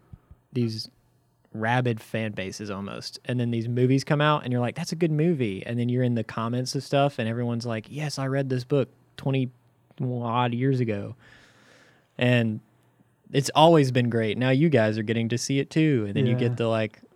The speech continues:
Speaker 1: "Oh, these people are, can you be a bandwagon fan for a movie?" <laughs> Can you be a bandwagon fan for a fictional story? <laughs> So
Speaker 2: Um,
Speaker 1: if we
Speaker 2: uh,
Speaker 1: must adapt everything,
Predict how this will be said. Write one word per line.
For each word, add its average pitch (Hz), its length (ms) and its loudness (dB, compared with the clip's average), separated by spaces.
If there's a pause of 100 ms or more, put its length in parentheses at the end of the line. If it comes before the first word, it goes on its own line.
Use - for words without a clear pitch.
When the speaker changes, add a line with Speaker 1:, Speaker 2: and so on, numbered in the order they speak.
Speaker 1:
"Oh, 135 160 0
these 139 160 0
people 131 280 0
are, 107 140 -2 (300)
can 143 120 -2
you 151 80 0
be 165 140 4
a 143 60 2
bandwagon 127 580 0
fan 143 280 0
for 135 160 -2
a 113 60 0
movie?" 113 320 0
<laughs> 131 260 -4 (480)
Can 147 80 -2
you 143 60 0
be 151 120 4
a 127 60 4
bandwagon 120 540 0
fan 135 260 0
for 139 160 -4
a 139 40 -4
fictional 127 400 -4
story? 120 480 -2
<laughs> - 40 -20 (1000)
So 139 320 6
Speaker 2:
Um, 120 80 -4 (120)
Speaker 1:
if 139 200 -4
we 135 100 2
Speaker 2:
uh, 135 40 2
Speaker 1:
must 156 280 2
adapt 117 420 -2
everything, 98 560 -8